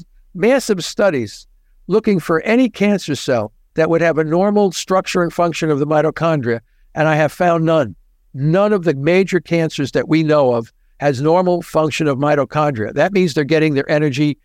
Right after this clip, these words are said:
from fermentation. What does that mean? They ferment, they get energy without oxygen, right? This is what Warburg showed. He showed that a rat that would have a tumor,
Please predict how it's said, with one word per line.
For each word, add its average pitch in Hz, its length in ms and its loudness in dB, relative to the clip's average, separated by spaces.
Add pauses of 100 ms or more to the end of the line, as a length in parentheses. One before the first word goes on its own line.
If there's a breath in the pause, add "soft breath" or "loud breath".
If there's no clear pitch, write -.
(180)
from 139 180 -4
fermentation. 160 760 -2 (400)
What 165 160 -2
does 180 160 2
that 180 240 2
mean? 120 200 -6 (380)
They 160 120 2
ferment, 170 460 0
they 156 120 0
get 147 140 2
energy 160 340 2
without 147 380 2
oxygen, 143 480 -2 (240)
right? 170 180 0
This 214 160 0
is 214 100 0
what 196 180 0
Warburg 190 400 0
showed. 120 260 0
He 214 100 2
showed 220 340 0
that 180 220 2 (460)
a 151 80 2
rat 208 340 0
that 175 220 2
would 175 140 0
have 165 180 0
a 156 60 -4
tumor, 214 440 0